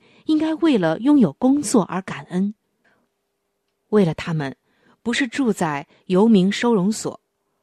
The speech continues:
或站在配给的队伍里而感谢。那些穷苦人如果拥有这样的一份工作，即使并不完美，他们仍然会非常的兴奋。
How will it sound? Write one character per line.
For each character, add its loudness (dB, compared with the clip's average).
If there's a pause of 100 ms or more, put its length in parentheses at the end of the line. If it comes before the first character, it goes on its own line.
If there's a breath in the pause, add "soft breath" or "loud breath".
或 -2
站 2
在 -2 (180 soft breath)
配 -6
给 -6
的 -10
队 -4
伍 -6
里 -12 (120)
而 -4
感 -8
谢。 -14 (2000)
那 2
些 -2
穷 2
苦 0
人 -6 (420)
如 2
果 2
拥 0
有 0 (180)
这 2
样 2
的 -2
一 -4
份 -4
工 -2
作， -6 (800)
即 0
使 2
并 0
不 0
完 -6
美， -6 (520)
他 0
们 8
仍 4
然 2
会 -2 (200)
非 -4
常 -8
的 -10
兴 -10
奋。 -12